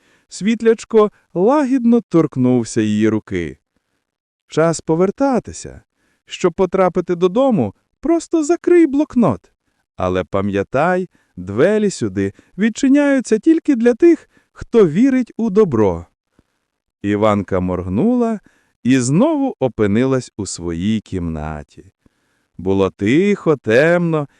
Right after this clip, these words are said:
і тільки сніг за вікном продовжував тихенько падати.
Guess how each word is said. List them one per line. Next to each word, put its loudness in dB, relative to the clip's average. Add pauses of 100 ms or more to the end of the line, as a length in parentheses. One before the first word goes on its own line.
(140)
і -2
тільки 2
сніг 0
за 2
вікном 0
продовжував -2
тихенько -8
падати. -16